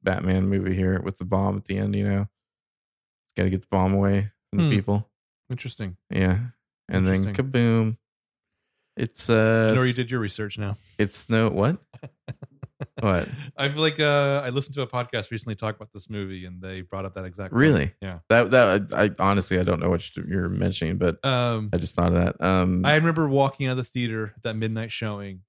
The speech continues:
Speaker 2: and the dude in line in front of me had to fucking explain it to his friend 'cause he was so confused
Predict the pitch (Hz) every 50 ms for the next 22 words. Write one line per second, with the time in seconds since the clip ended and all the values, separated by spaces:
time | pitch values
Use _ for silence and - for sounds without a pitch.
0 | _ _ _ _ 113 113 110 107 104 104 95 _ _ - 117 117 117 117 113 117
1 | 117 117 113 110 110 110 110 104 - 107 101 98 98 101 98 95 95 90 90 101
2 | 101 98 90 101 - _ - 95 87 - 104 98 101 98 - - - _ 104 95
3 | 98 104 98 - 107 104 95 - _ - 95 92 92 90 87 85 _ _ - 98
4 | 101 98 92 - - - - 101 98 92 - - 104 - _ 95 85 78 78 78
5 | _ _ _